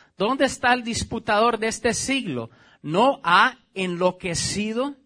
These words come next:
¿Qué palabra griega es esa, enloquecido? La palabra moraino, del griego. Dios, la sabiduría del mundo.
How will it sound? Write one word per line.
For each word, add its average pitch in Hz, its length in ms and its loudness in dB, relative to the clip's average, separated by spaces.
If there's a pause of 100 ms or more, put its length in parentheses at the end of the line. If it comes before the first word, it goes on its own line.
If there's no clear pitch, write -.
(360)
¿Qué 214 180 -2
palabra 233 600 0
griega 220 600 -4
es 240 260 -4
esa, 233 440 -2
enloquecido? 202 920 -4 (840)
La 147 220 -8
palabra 175 640 -4 (360)
moraino, 226 680 -6 (1000)
del 175 180 -14
griego. 180 500 -4 (1300)
Dios, 175 480 -6
la 175 100 -6
sabiduría 160 680 -8
del 151 180 -12
mundo. 139 400 -12